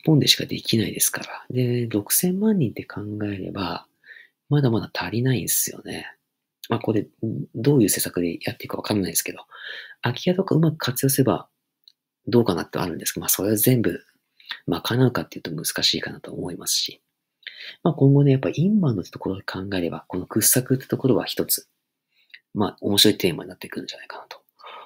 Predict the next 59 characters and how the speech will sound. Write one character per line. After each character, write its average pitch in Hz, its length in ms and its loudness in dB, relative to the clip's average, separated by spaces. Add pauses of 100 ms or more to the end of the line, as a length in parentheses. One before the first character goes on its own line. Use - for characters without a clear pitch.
(120)
思 143 280 2
っ - 20 -10 (580)
て、 - 320 2 (460)
朝 - 220 -6
日 98 180 -4
有 98 160 0
機 - 140 -2
材、 87 280 -4 (1040)
要 90 260 0
チ - 180 0
ェ - 40 -4
ッ - 80 -20 (100)
ク - 160 -4
し - 160 2
て - 160 -8
ま - 180 -10
す。 - 300 0
ま 113 80 0
あ、 - 100 -8 (1080)
上 110 80 -4
が 127 40 -2
っ 135 40 -2
て - 100 -14
く 156 80 6
れ 139 80 8
た 117 80 4
ら 101 60 0
い 104 120 -4
い - 60 -10
ん - 20 -18
で、 82 140 -6
こ 101 140 -2
の 107 80 2
妄 110 220 2
想 107 200 2
以 113 100 0
外 90 180 -2
で 82 100 -14
も、 - 240 -18 (500)
は - 160 -6
い、 - 120 -10 (440)
半 92 160 -8
導 90 100 -8
体 - 140 -10
で - 100 -14
上 - 180 -10
が 82 60 -10
っ - 40 -12
て - 80 -16
く - 120 -8
る 78 80 -10
と - 240 -18
思 87 180 -2
う 80 40 -6
ん - 40 -10
で - 40 -6
す - 80 0
け - 120 -10
ど。 - 160 -18